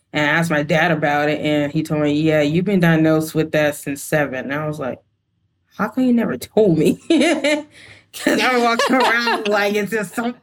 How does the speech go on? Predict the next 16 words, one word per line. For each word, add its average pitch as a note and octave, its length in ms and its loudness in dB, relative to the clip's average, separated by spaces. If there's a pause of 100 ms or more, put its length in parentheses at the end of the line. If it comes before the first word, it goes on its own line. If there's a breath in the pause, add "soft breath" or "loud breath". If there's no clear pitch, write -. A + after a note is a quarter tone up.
as G3+ 220 0
if G#3 120 2
I F3+ 40 -2
had, G3 200 -2
like, G3 120 -4
social G3+ 320 -2
anxiety G3+ 680 2
or F#3 180 0
something, G3+ 340 -4 (320 loud breath)
s-, - 280 -16 (140)
something G#3+ 540 -2
that G3 200 -2
kinda G3 480 -2
hindered G#3+ 240 2
me F#3+ 120 4
from F#3 400 -2